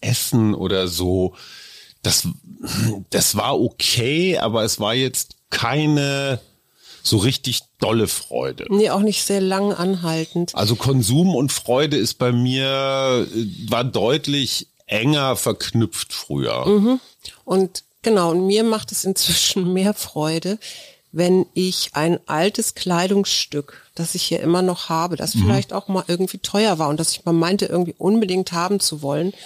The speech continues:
Speaker 2: und das ich lange, lange nicht mehr angezogen habe. Und dann kommt, was weiß ich, meine Nichte oder eine Freundin oder so. Und dann fällt mir das plötzlich ein und dann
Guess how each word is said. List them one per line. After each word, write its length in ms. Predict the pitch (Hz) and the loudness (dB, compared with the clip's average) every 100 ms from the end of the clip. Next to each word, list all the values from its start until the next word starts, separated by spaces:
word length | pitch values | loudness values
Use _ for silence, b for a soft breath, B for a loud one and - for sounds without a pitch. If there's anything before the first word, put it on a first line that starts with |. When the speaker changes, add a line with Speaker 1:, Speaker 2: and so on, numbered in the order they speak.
| B | B
Speaker 2:
und 100 | - | -6
das 160 | 180 180 | -2 -2
ich 160 | 185 - - _ _ | -4 -8 -16 _ _
lange, 320 | - 185 240 247 | 0 4 4 4
lange 220 | 214 208 | 4 2
nicht 160 | 196 202 | 2 0
mehr 140 | 190 | 0
angezogen 720 | - 202 208 - - 160 156 147 | 0 0 0 -2 -4 -4 -6 -4
habe. 300 | 147 156 185 B B B _ | -4 -4 -6 B B B _
Und 120 | 165 | 0
dann 240 | 170 190 190 | 4 2 2
kommt, 420 | 196 202 196 - | 0 0 0 -4
was 180 | 165 - | -2 -2
weiß 140 | 170 | -4
ich, 160 | - - | -8 -6
meine 240 | 185 190 | -4 -2
Nichte 560 | 185 208 - - 180 185 B B | 0 0 -2 -2 -2 -4 B B
oder 140 | 180 185 | 0 4
eine 140 | 185 | 4
Freundin 800 | - - 190 208 202 190 180 185 B B B | 2 0 2 4 4 2 2 -2 B B B
oder 120 | 170 175 | -2 0
so. 140 | 175 | 2
Und 60 | 175 | 2
dann 120 | 185 | 0
fällt 260 | - 220 | 0 0
mir 60 | 202 | 0
das 140 | 196 | -2
plötzlich 460 | - 196 - 185 - - | -2 -4 -2 -4 -4 0
ein 300 | 208 202 175 | 2 2 2
und 140 | 175 | 0
dann 240 | 175 175 | -2 -4